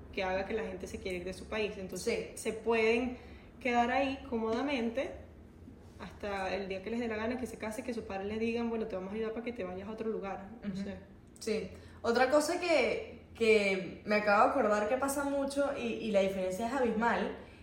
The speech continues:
Speaker 2: es en Portugal uno no come tanto,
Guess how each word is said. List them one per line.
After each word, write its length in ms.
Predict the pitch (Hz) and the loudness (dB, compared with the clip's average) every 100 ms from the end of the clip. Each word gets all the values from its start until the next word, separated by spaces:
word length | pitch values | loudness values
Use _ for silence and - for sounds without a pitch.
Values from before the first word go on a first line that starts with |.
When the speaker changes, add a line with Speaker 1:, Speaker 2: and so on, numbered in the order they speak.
| - - | -12 -2
Speaker 2:
es 420 | 220 190 - - - - - | 4 4 2 -10 -16 -18 -2
en 240 | 233 226 | 0 2
Portugal 760 | 226 226 220 233 240 233 262 - - - - - - - - - | 4 4 6 10 12 12 8 2 -6 -12 -20 -20 -20 -20 -20 -10
uno 300 | - 254 254 262 | 2 4 6 6
no 160 | 277 | 4
come 320 | 269 262 262 | 4 4 4
tanto, 640 | 262 262 254 240 262 262 | 6 6 6 4 2 2